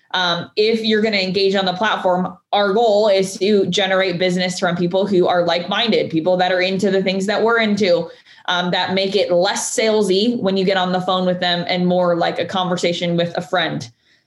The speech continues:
Um, and I can tell you by figuring all of this out, I don't feel like I have a sales call with anyone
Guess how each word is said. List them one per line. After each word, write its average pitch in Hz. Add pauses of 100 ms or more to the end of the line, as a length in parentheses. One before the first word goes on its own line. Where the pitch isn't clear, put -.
(120)
Um, 165
and 185
I 185
can 196
tell 196
you 208
by 175 (480)
figuring 247
all 214
of 180
this 190
out, 202
I 202
don't 220
feel 208
like 190
I 180
have 190
a 175
sales 180
call 202
with 180
anyone 196